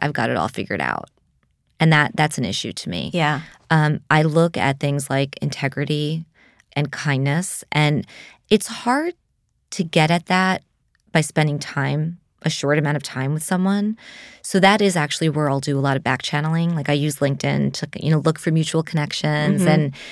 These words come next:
Speaker 1: um, and I will ask people, like, "Tell me about how she operated." How, like, you know, you were on this team with her. Like, I understand what the outcome was. Like, there could have been great outcome, like a product launch or whatever it was. But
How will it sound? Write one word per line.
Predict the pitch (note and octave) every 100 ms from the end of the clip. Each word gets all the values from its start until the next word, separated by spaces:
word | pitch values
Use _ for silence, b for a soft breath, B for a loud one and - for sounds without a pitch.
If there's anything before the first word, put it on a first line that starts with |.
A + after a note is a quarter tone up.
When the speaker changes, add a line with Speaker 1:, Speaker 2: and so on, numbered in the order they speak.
| B B B -
Speaker 1:
um, | D#3 D3+ D3 C#3 - B B
and | F#3 F#3+
I | G3
will | F#3+ A3
ask | - A#3+ -
people, | - D#3+ D#3 C#3+ C#3+
like, | D3+ C#3+ C#3+ _ _ _ _ _ _ _ -
"Tell | G#3
me | A3 D#4+
about | A#3+ E3+ D#3+ D3+ - - _ _ -
how | D#3 G#3
she | B3+ A#3+
operated." | - D3 - C3 - - -
How, | - -
like, | F#3 E3 B B B
you | - F#3
know, |
you | F3+ G3
were | F#3+
on | F#3 F#3
this | E3
team | - - F3
with | E3+ E3
her. | D3 D3
Like, | D#3 D3+
I | B2+
understand | E3+ F#3+ - E3 D#3
what | C#3+
the | -
outcome | A2 B2+ - G#2+
was. | F2+ - -
Like, | C#3+
there | D3
could | C#3+
have | C3+
been | C3+
great | C3+ C3 - -
outcome, | B2 A#2+ - G2
like | A#2 -
a |
product | - D#3+ D3 B2 -
launch | B2 A2 C3+
or |
whatever | D3 D3 C#3+
it | -
was. | C#3+ C#3+ D3
But | -